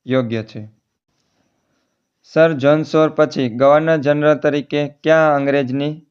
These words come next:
નિમણૂક થઈ? સર જોન સોર પછી આવે છે વેલેસ્લી. ભારતમાં સહાયકારી યોજના કયા ગવર્નર જનરલે શરૂ કરી હતી? સહાયકારી યોજના શરૂ કરનાર હતા વેલેસ્લી.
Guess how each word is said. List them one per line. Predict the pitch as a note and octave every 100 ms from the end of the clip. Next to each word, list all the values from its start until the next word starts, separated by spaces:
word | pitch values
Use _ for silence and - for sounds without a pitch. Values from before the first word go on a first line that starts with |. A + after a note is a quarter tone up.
| -
નિમણૂક | C#3 D3 C3+ B2+
થઈ? | - A#2 G#2+ - _ _ _ _ _ _ _ _ -
સર | D3 D#3 D3+ C3 A#2
જોન | C3+ C#3+ D3
સોર | D3+ D3+
પછી | C#3 C#3 C#3
આવે | C#3 C3+ C3+
છે | C#3 C3+ D#3 _ _ _ _ _ _ _
વેલેસ્લી. | B2 C3 C3 A#2 A#2 G#2+ A2 _ _ _ _ _ _ _ _ _ _ _ _ _ _ _ _ _ _ _ _ _ -
ભારતમાં | C3+ D#3 D#3 F3 E3
સહાયકારી | D#3 D#3 D#3+ D#3 D#3+ D#3
યોજના | D3+ C#3 D#3 D#3
કયા | - D3+ D3
ગવર્નર | D3 D3 D3 D3 C3
જનરલે | C3+ C3+ C#3 D3 E3 _
શરૂ | _ D#3+ D3+
કરી | C#3+ C3 B2
હતી? | A#2 A2+ G#2+ _ _ _ _ _ _ _ _ _ _ _
સહાયકારી | D3+ D#3 D3+ D#3 D#3
યોજના | D3 D3 D3
શરૂ | C3+ C#3
કરનાર | C3 C#3+ C#3 C3
હતા | B2+ C3+ C3+ C3+ _ _ _
વેલેસ્લી. | A#2+ C3 B2+ A2+ A2+ G#2+